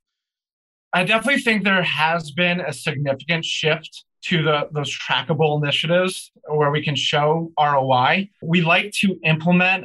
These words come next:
as best as possible certain tactics within those hard to track initiatives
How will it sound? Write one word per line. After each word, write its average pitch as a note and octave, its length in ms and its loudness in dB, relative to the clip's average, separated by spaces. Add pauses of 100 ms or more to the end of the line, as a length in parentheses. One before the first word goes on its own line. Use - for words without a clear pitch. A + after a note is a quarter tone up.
as D3 140 0
best - 320 0
as B2+ 120 -10
possible F3+ 680 0 (280)
certain F3 360 2
tactics E3 520 -2
within E3 480 0
those D#3 240 2
hard D#3+ 460 0
to F#3 180 -2
track F3+ 400 0 (440)
initiatives G#3 680 0